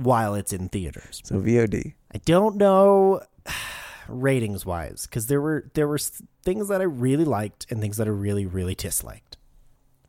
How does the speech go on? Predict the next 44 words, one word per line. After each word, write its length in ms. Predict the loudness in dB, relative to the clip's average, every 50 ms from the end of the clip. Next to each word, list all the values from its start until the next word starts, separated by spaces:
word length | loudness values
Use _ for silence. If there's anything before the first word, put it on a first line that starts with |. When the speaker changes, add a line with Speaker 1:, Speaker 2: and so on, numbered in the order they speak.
| _
Speaker 1:
But 140 | _ -6 -6
I 60 | -6
think 220 | -4 -4 -2 -2 0
I 40 | 0
liked 280 | 2 2 0 0 0 -2
it 100 | -4 -2
overall 680 | -2 -2 0 0 0 2 4 4 2 2 2 0 -4 -6 _ _ _ _ _ _ _ _ -20 _
around 800 | -18 -14 -10 -8 -6 -4 -2 -2 -2 -2 -2 -4 -6 -8 -12 -18 _ _ _ _ _ _ _ _ -20 _ _ -8
Speaker 2:
One? 360 | -4 -2 -2 -2 -2 -4 -8 -12 _ _ _ _ -20 _ _ _
Speaker 1:
<laughs> 160 | -14 -8 -4 -2
around 640 | -2 -2 -2 -2 -2 0 0 0 0 0 -2 -4
the 280 | -6 -10 -12 -14 -18 -10 -2
Speaker 2:
Well, 140 | 0 2 2
there's 140 | 4 2
a 60 | 2 2
one 220 | 2 2 2 2
in 140 | 0 0 -2
there, 240 | -2 -6 -8 -10 -10
so. 360 | -6 -6 -6 -4 -4 -8 -8 -10
Speaker 1:
Top 360 | -10 -6 -2 -2 -2 -2 -4
Gun. 480 | -6 -6 -6 -6 -6 -8 -8 -10 -10 -12 _ _ _ _ _ _ _ _ _ _ _ _ _
Like, 120 | -10 -6 -6
I 60 | -2
had 200 | -2 -2 -2 -2
fun 260 | 0 2 2 2 2
with 120 | 0 -4 -4
Top 240 | -4 -4 -4 -4
Gun, 340 | -4 -6 -6 -4 -4 -6 -8 -10 _
Maverick. 460 | -6 -4 -4 -4 -4 -4 -6 -6 -8 -10 _ _ _ -20 _ _ _ _ _ _ _ _ -20 -20 _ _ _ _ _ _ _ _ _ _ _ _ _ _ _ _ _ -14 -12
Speaker 2:
I 100 | -12 -10
think, 220 | -10 -12 -14 -14 _ _ _ _ _ _
mm-hmm. 120 | -8 -6 -4
Speaker 1:
I, 120 | -6 -6 -6 -6
I 100 | -2 -2 -2
had 140 | -2 -2
fun 320 | -6 -4 -2 0 0 2 2
with 200 | 0 0 0 0
Bullet 240 | 0 0 0 -2 -4
Train, 320 | -8 -8 -6 -4 -4 -4
but 100 | -4 -4
I 60 | -4
think 180 | -4 -4 -4 -2
Bullet 220 | 0 0 0 0
Train 360 | -2 -2 -2 -2 -4 -8 -10